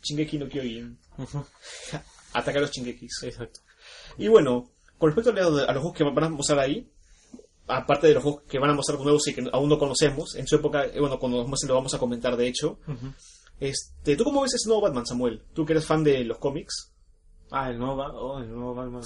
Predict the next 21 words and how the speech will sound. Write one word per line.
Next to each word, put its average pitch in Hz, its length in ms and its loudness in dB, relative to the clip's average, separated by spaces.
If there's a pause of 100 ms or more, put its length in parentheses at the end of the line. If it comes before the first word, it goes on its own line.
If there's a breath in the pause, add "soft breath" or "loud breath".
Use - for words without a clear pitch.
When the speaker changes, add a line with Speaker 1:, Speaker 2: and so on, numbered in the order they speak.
(380)
Speaker 1:
<laughs> - 420 0
Oh, 214 320 2
el 196 60 -4
nuevo 156 200 0
Batman. 147 480 -2
Speaker 2:
Sí, - 280 -14
el 117 100 -8
nuevo 127 200 -8
Batman. 127 400 -10 (600)
Mm, 107 460 -14
ah, 123 120 -4 (680)
no 139 180 2
sé, 156 160 2
la 123 100 4
verdad 127 240 4
es 151 100 -2
que 185 260 0 (520 soft breath)
se - 180 0
ve 147 140 8
tan 160 520 0
bien 151 680 -2